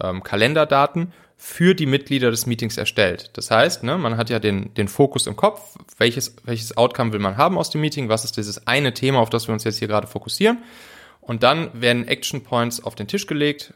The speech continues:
und, äh, jeder im Meeting kriegt klare Anweisungen, klare Tasks, klare Aufgaben mit klaren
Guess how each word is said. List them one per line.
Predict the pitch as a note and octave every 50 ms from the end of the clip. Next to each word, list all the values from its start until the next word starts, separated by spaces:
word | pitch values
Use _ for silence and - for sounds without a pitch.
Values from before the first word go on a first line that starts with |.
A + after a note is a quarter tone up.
| _ _
und, | - A#2 A2 A2 A2 G#2+ A2 - -
äh, | A#2+ A2 G#2 G#2 G#2
jeder | G#2 G2 G#2+ A#2 B2 B2 A2+ A2 A2 A2 A2+ - - _ _ _ _ _ _ _ _ _ _ _ _ _ _ -
im | - A#2 A#2+ A#2+ - -
Meeting | - A2+ A2+ A2+ A2 A2+ A2+ G#2+ G#2 G2+ G2 - - _ _ _ _ _ _ _ -
kriegt | - - B2 A2+ - - -
klare | - - A#2 A2 A2 A#2 C3 C#3 D3+ D3+ C#3 C#3+ C3+ C3 - -
Anweisungen, | A#2+ A#2+ A#2+ G#2+ G#2+ G#2+ G#2+ G#2 G#2+ G#2+ G#2 G#2 G2
klare | - - A2+ A#2 B2+ C3 B2+ A#2+ A#2
Tasks, | - - A2 G#2 G#2+ A2+ A#2 A#2 - - - - - - - -
klare | - - B2+ A#2+ B2+ A#2+ - -
Aufgaben | - A2 - - - - G#2 G#2 G2+ G2 G#2
mit | A2+ A2+ - -
klaren | - - A2+ A2 A2+ A#2 A2+ G#2+ G#2+ G#2+